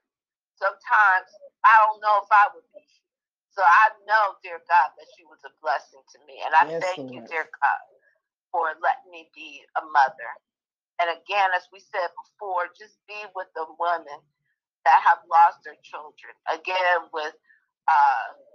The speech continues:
Speaker 1: Regina King, dear God, le-, losing her son, Ian King.
Speaker 2: Mm.
Speaker 1: And, you know, I looked on her Twitter, and she took all of the posts regarding her son off of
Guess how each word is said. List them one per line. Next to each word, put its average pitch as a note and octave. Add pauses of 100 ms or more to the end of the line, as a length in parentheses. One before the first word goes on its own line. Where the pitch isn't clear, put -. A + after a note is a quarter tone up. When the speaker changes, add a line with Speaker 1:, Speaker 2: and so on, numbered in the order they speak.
(100)
Speaker 1:
Regina -
King, E3+
dear D#3
God, D#3 (180)
le-, -
losing F#3+ (100)
her D#3
son, E3 (100)
Ian F3+ (140)
King. E3
Speaker 2:
Mm. D#3+
Speaker 1:
And, - (360)
you F3+
know, F3
I E3
looked G3+
on G3+
her F3 (140)
Twitter, G#3 (120)
and E3
she - (100)
took F#3 (100)
all A3
of G#3+
the - (140)
posts G3
regarding F#3
her D3+
son F3 (160)
off D#3+
of -